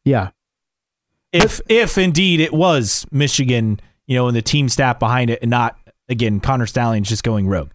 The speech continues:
Speaker 1: Here's
Speaker 2: which
Speaker 1: the,
Speaker 2: would not shock me at
Speaker 1: here,
Speaker 2: all.
Speaker 1: here's the problem. If it's not necessarily Stalions,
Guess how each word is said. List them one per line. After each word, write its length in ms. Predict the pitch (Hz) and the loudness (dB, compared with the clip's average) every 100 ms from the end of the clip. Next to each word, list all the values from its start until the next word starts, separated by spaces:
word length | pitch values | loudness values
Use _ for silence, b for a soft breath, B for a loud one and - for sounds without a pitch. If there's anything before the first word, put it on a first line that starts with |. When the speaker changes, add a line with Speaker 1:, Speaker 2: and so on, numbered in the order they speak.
| - | 0
Speaker 1:
Here's 140 | 269 | 2
Speaker 2:
which 140 | 185 185 | 4 2
Speaker 1:
the, 60 | |
Speaker 2:
would 100 | 196 | 2
not 180 | 190 175 | 2 2
shock 280 | 160 113 - | 2 0 0
me 80 | 113 | 2
at 40 | |
Speaker 1:
here, 100 | - | 2
Speaker 2:
all. 60 | - | 2
Speaker 1:
here's 220 | 185 254 | 2 4
the 60 | 190 | 4
problem. 380 | 196 208 156 - | 4 4 4 2
If 140 | 165 | 2
it's 180 | 175 131 | 0 2
not 320 | 160 208 226 | 2 4 2
necessarily 920 | 180 151 135 160 147 135 127 123 123 - _ _ _ _ - | 0 0 0 2 2 2 2 0 -2 -8 _ _ _ _ -8
Stalions, 760 | - 165 123 117 110 117 143 | -2 0 2 2 2 0 -2